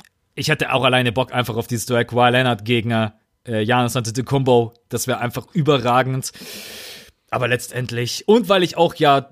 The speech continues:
zurück wieder zu unserem eigentlichen Punkt, ich glaube einfach, dass Toronto von der Breite her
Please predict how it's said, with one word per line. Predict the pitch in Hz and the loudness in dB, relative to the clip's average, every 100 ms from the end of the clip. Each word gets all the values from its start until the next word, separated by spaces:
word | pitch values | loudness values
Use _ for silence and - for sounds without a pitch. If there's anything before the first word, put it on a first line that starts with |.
| 135 | -8
zurück | 139 156 175 | -2 -2 2
wieder | 170 165 | 2 2
zu | 170 | 0
unserem | 156 143 | -2 -2
eigentlichen | 139 185 170 147 139 | 0 0 0 -2 -4
Punkt, | 135 151 143 | -2 -4 -4
ich | 127 | -6
glaube | 139 147 175 160 | 2 4 4 2
einfach, | 147 156 151 123 | 0 -2 -4 -8
dass | 139 | -8
Toronto | - 135 135 170 156 | -6 -2 -2 0 -4
von | - 143 | -4 -4
der | 127 | -2
Breite | 123 127 143 160 - | -4 -2 2 2 0
her | 160 143 143 165 | -2 0 0 0